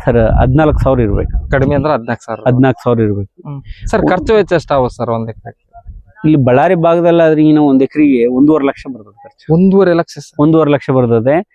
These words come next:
Speaker 1: ಅಂದ್ರೆ ಈ ಬಳ್ಳಾರಿ ಭಾಗದಾಗ ಅತ್ಯಂತ ಜಾಸ್ತಿ ಬೆಳೆ ಒಂದ್ ಎಕರೆಗೆ ನಾಲ್ಕೂವರೆ ಲಕ್ಷ, ಐದು ಲಕ್ಷ ಪಟ್ಟಿ ತಗೊಂಡಿರೋದು ಐತೆ.
Speaker 2: ಒಂದ್ ಎಕರೆ?
Speaker 1: ಒಂದ್ ಎಕರೆಗೆ. ಇಷ್ಟೇ ಐತಿ. ಇವಾಗ ನಮಗೆ ಲಾಸ್ಟ್ ತ್ರೀ ಇಯರ್ಸ್ ಲಿಂದ ಏನಾಗೈತೆ ಅಂದ್ರೆ ಈಗಿನ ಈ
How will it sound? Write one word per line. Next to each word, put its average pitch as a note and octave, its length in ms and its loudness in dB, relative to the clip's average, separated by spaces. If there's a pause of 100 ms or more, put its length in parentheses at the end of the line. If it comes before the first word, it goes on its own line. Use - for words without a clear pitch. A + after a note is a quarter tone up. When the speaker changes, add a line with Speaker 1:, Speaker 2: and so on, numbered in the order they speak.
(340)
Speaker 1:
ಅಂದ್ರೆ F#3+ 480 2
ಈ F#3 80 2
ಬಳ್ಳಾರಿ E3+ 420 2
ಭಾಗದಾಗ F3+ 400 2
ಅತ್ಯಂತ E3+ 580 -2
ಜಾಸ್ತಿ C#3 460 -2
ಬೆಳೆ E3 200 2
ಒಂದ್ C#3+ 300 2
ಎಕರೆಗೆ D#3+ 260 2
ನಾಲ್ಕೂವರೆ D3 500 2
ಲಕ್ಷ, - 200 -4
ಐದು D3+ 180 2
ಲಕ್ಷ E3 260 -4
ಪಟ್ಟಿ D#3+ 220 -4
ತಗೊಂಡಿರೋದು D#3 440 0
ಐತೆ. - 340 -6 (180)
Speaker 2:
ಒಂದ್ G3 220 0
ಎಕರೆ? E3+ 340 -2 (120)
Speaker 1:
ಒಂದ್ E3 200 2
ಎಕರೆಗೆ. B2 400 -4 (460)
ಇಷ್ಟೇ F#3 320 0
ಐತಿ. F3 160 0
ಇವಾಗ F3 220 4
ನಮಗೆ D#3 240 2
ಲಾಸ್ಟ್ F3 440 0
ತ್ರೀ F#3 180 0
ಇಯರ್ಸ್ F#3 260 0
ಲಿಂದ F#3 160 2
ಏನಾಗೈತೆ E3+ 560 2
ಅಂದ್ರೆ D3+ 180 2
ಈಗಿನ D#3 160 4 (540)
ಈ C#3 300 4